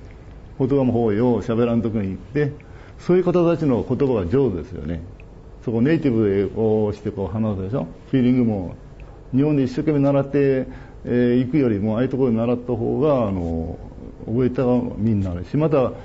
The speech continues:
そういう非常に細かいフィーリングがですね、あの、合うんですね。で、今彼らは、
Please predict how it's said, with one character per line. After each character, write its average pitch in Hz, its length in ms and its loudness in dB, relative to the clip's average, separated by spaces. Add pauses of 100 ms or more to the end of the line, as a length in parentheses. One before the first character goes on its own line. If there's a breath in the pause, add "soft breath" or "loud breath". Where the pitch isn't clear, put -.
(340 loud breath)
そ 123 100 2
う - 20 6
い 113 160 4
う 104 40 -4
非 107 160 -6
常 123 200 -2
に 151 80 2
細 139 220 2
か 131 120 2
い 117 80 2
フ - 140 -2
ィ 127 60 4
ー - 20 2
リ 123 80 4
ン 113 100 4
グ 98 60 -2
が 87 80 -2
で 67 80 -8
す - 100 -14
ね、 73 300 -8 (120)
あ 87 120 -8
の、 85 200 -8
合 113 100 0
う 104 120 0
ん 90 60 -4
で 87 80 -8
す - 100 -10
ね。 143 160 -2 (220)
で、 147 120 0
今 147 200 2
彼 143 180 2
ら 151 100 4
は、 160 300 2